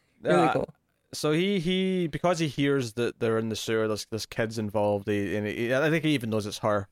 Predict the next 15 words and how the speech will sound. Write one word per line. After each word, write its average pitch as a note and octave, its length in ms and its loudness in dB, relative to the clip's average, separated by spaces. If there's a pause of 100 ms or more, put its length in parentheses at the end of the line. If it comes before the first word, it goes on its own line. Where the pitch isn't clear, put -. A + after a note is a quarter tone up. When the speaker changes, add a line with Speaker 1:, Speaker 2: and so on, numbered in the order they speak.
Speaker 1:
He, A#2 240 0
he B2 80 -2
gets C3 180 0
in B2 80 2
his A#2 100 2
Speaker 2:
Mm-hmm. E3+ 60 0
Speaker 1:
bike G#2+ 300 0
and G#2+ 80 0
he, G#2 160 0
he G#2 80 -2
rides G#2+ 500 -2
off G#2+ 160 0
to G#2+ 60 -2
the G2 80 0
rescue. G#2 400 -2